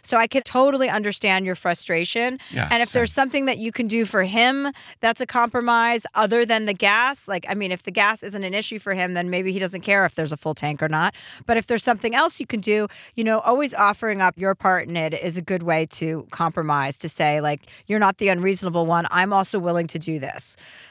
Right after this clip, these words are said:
Speaker 1: But fall in respect to each other is a really beautiful thing that you should take to that conversation
Speaker 2: Mm-hmm.
Speaker 1: as well.
Speaker 2: For sure, yeah.
Speaker 1: It's so annoying to have disagreements like that with your husband.
Speaker 2: I know.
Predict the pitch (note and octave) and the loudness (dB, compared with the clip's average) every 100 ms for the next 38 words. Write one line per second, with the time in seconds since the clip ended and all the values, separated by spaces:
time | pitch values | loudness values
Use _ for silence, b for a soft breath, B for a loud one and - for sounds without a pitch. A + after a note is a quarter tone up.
0 | B G#3+ G#3 - A3+ A#3 C#4 A#3+ A#3 G#3 | B 0 0 2 4 6 4 2 0 0
1 | - - A#3 - - F#3+ - E3+ E3+ E3 | -2 2 2 0 -4 -4 0 0 0 -2
2 | F3 F3 G3 F#3 E3+ F3 E3 E3 - E3 | -4 -2 0 0 0 -2 -2 -4 -2 -2
3 | D#3+ D#3 D#3+ D#3 D#3 - D#3 - - E3+ | -2 -4 -6 -6 -6 -4 -6 -6 -12 -6
4 | D3+ - D3+ D3 C#3+ D3 D3 D3+ C#3+ D3+ | -4 -2 -4 -4 -4 -2 -2 -4 -6 -2
5 | D3+ F2+ F2 - A2 F#2 G#2 F#2+ - B3 | -2 -2 -6 -10 -10 -10 -12 -14 -12 -2
6 | C#4+ C#4+ C4+ C4 B3 A#3 F3 G3+ G#3+ G3+ | 0 2 0 -2 -2 -4 -4 -6 -4 -4
7 | F#3+ G3+ G3+ E3+ F3+ D#3+ F3+ E3 _ - | -4 -4 -6 -4 -2 -2 -2 -6 _ -6
8 | E3+ F3+ F#3 - C#3 A#2 B2+ - G2+ G2+ | -4 -2 -2 -4 -8 -8 -12 -8 -6 -4
9 | F2+ D2+ | -6 -8